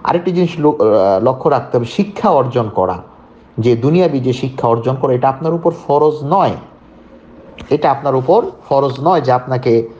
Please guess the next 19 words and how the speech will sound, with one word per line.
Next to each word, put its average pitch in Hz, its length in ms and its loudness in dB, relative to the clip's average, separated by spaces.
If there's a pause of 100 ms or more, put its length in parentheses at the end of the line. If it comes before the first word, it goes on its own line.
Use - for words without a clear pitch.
(200)
মাস্টার্স 117 460 -2
কমপ্লিট 113 400 -2
করতে 113 280 -2
হবে 107 480 0
বা 110 100 2
আপনাকে 110 340 -4
গ্র্যাজুয়েশন, 110 540 -2
আহ, 87 1600 0
কমপ্লিট 113 420 -4
করতে 110 280 -2
হবে 107 320 0
বা 107 440 -2 (1040)
স্নাতক, 123 580 -2
আহ, 87 160 0
আপনাকে 110 320 -2
কমপ্লিট 110 360 -4
করতে 107 280 -2
হবে, 104 300 0 (100)
আহ, 104 380 -2